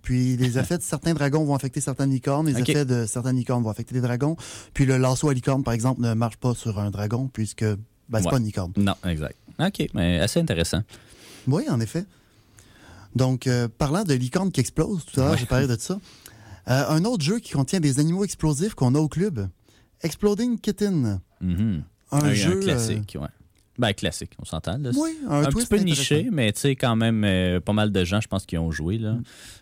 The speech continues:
Speaker 2: Euh, c'est, c'est, c'est cool, mais moi, quand j'avais joué, c'est peut-être moi qui jouais mal, mais je trouvais que ça finissait vite. <laughs>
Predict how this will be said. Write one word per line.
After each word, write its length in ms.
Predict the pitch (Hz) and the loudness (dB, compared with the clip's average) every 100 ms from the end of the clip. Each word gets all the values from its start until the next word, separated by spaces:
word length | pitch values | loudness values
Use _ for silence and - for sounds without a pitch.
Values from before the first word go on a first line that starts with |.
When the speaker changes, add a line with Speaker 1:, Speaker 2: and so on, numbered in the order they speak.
| - | -4
Speaker 2:
Euh, 240 | 80 76 78 - - - | -2 -2 -4 -8 -10 -12
c'est, 240 | - 95 | -2 0
c'est, 160 | 92 92 - | 2 0 -2
c'est 200 | - - | -2 -2
cool, 220 | 123 247 254 | 2 2 2
mais 120 | 139 | 2
moi, 120 | 165 214 - | 0 0 -2
quand 140 | 139 127 | 0 2
j'avais 260 | 123 123 | 2 2
joué, 140 | 123 190 | 2 0
c'est 120 | 98 | -2
peut-être 220 | - - | -4 -2
moi 100 | 113 | -2
qui 140 | - | -2
jouais 200 | 92 92 | -2 0
mal, 160 | 92 151 | 0 -2
mais 100 | 117 | -4
je 80 | 90 | -4
trouvais 140 | - | -6
que 80 | 240 | -4
ça 100 | - | -2
finissait 400 | - 101 87 101 | 0 -2 0 0
vite. 280 | 82 73 - _ - - - | 0 -2 -6 _ -10 -8 0
<laughs> 120 | 320 | 0